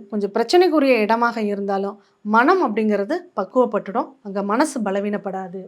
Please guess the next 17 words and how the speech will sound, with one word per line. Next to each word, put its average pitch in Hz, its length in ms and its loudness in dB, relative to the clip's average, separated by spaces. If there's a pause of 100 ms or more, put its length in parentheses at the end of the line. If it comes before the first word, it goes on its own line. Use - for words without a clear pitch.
(140)
அப்படிங்கிற 214 420 -6
ஒரு 190 120 -10
நிலையை 202 320 -6
எடுத்துக்கலாம். 190 460 -12 (380)
அப்ப 214 220 -4
இந்த 220 240 -2
ஜாதகத்தினுடைய 226 760 -2 (220)
நிலையில 220 380 0 (480)
கர்ப்பப்பை 294 640 -2
சார்ந்த 226 540 0 (300)
பிரச்சனைகள் 254 800 4 (360)
இங்க 220 280 2
தீவிரமாக 320 800 6
இல்ல. 214 220 4 (440)
கர்ப்பப்பையவே 269 760 4
எடுக்கக்கூடிய 339 640 6
நிலை 240 300 6